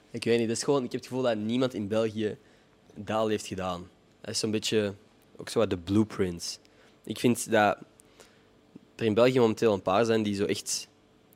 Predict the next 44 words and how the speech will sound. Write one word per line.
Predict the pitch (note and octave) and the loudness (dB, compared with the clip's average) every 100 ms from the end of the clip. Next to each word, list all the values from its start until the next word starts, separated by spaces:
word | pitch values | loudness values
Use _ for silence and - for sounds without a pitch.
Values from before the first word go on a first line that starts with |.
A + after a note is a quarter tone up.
| _ _ _ _ _ | _ _ _ _ _
ruimte | - G2 A#2 A#2+ | -2 4 4 4
aan | A2 | 2
het | A2+ | 4
maken | A2 G#2+ | 2 2
zijn | G#2 G#2 | 0 -2
voor | F#2+ F#2+ | -2 -4
de | F#2+ | -4
next | F#2 G2+ - | -2 -4 -4
wave. | - F#2+ F#2 E2+ - | -4 -2 -2 -6 -10
Bijvoorbeeld | G#2 G2 G#2 - - _ | -6 -2 -2 -4 -14 _
dingen | G#2+ A2+ B2+ | -4 2 6
dat | A2+ G#2+ - _ - | 6 4 0 _ -4
een | G#2+ G2+ - - | -2 -2 -6 -4
Average | A#2 A2+ A2 A#2+ | 0 2 2 4
Rob | A#2+ | 4
aan | G#2+ | 2
het | F#2+ | 0
doen | G2 | -6
is, | F#2+ | -4
dat | G2 F#2 | -4 -4
Flow | - B2 A#2+ | 2 6 6
aan | |
het | G2 | 4
doen | - F#2+ | -4 -10
is. | - | -10
Het | - - - - | -12 -14 -20 -2
zijn | A#2 | 0
dingen | G#2+ D#3+ D#3 - - _ _ _ _ _ _ _ - - _ | 4 6 4 2 -14 _ _ _ _ _ _ _ -20 -20 _
die | - G2 D3 D3 - _ _ _ | -10 -4 -4 -4 -10 _ _ _
creëren | - B2 C3+ D3+ | -6 2 4 6
ook | B2 - | 4 2
kansen | B2 C3+ B2+ | 0 2 2
voor | A2+ G#2+ - - | 2 2 -2 -16
de | - A2 | -2 0
next | A2 - | 0 0
wave. | - A#2 G2 - - _ _ - - - | 6 6 6 0 -14 _ _ -20 -20 -2
Als | A2+ - | 0 0
Flow | - - B2 C#3 D3 | -2 0 8 10 10
zo | B2 | 8
wat | A#2+ A2 G#2 _ _ _ _ _ _ _ _ _ | 6 6 4 _ _ _ _ _ _ _ _ _
de | B2 B2 | 0 4
overstap | B2+ A#2+ B2+ | 4 4 2
maakt | A2 A2+ A2+ | 4 2 2
naar | A2 G#2+ G#2+ | 0 0 -2